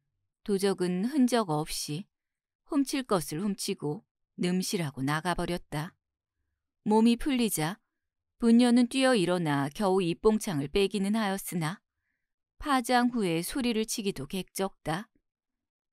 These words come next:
대체 웬 녀석인가? 뛰어나가 살폈으나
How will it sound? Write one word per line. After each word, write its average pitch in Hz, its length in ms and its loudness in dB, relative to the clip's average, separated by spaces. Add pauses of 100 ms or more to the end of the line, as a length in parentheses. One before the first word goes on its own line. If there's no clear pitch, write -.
대체 175 500 -2
웬 180 320 2
녀석인가? 185 720 -4 (1000)
뛰어나가 233 520 2
살폈으나 202 840 -4